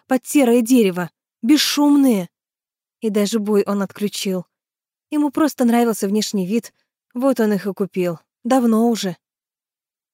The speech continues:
Сима была очень горда собой, что все это запомнила. Ведь это были факты из жизни дорогого ей человека. «Наговорил-то сорок бочек арестантов,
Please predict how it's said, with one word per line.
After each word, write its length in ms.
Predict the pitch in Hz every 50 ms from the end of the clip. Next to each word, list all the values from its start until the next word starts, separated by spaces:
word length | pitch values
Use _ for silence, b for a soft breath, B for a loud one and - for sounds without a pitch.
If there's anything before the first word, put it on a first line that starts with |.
| _ _ _ _ _ _ _ _ _ _ _ _ _ _ _ _ _ _
Сима 380 | _ - - 262 269 269 262 226
была 220 | 247 240 240 240
очень 280 | - 254 226 - 226 214
горда 320 | 208 220 208 196 185 175
собой, 320 | - - 185 180 220 247
что 160 | 233 - - 175
все 220 | - - 185 175
это 140 | 170 - 175
запомнила. 680 | 165 180 165 - 180 165 165 170 165 156 156 160 160 _ _ _ _ _ _ _ _ _ -
Ведь 220 | 196 202 196 -
это 260 | - - 196 - 208 190
были 200 | 190 190 196 175
факты 560 | - - 190 202 233 - - - 196 165 - _ _ _ _ _ -
из 140 | 226 214 190
жизни 360 | 175 196 196 190 190 214 208
дорогого 500 | 190 208 208 208 196 180 180 180 180 208
ей 240 | 214 202 202 175 -
человека. 640 | - - 190 196 202 226 233 254 214 - - 165 165 _ _ _ _ _ _ _ _ _ _ -
«Наговорил-то 960 | 254 269 262 240 285 269 277 285 294 294 320 339 302 214 196 - - 196 185 - _ _ _ _ _ _
сорок 460 | - - 254 240 220 214 208 208 202
бочек 360 | 208 208 196 - - - -
арестантов, 760 | 208 202 202 196 - - 196 180 175 170 160 - 175 - _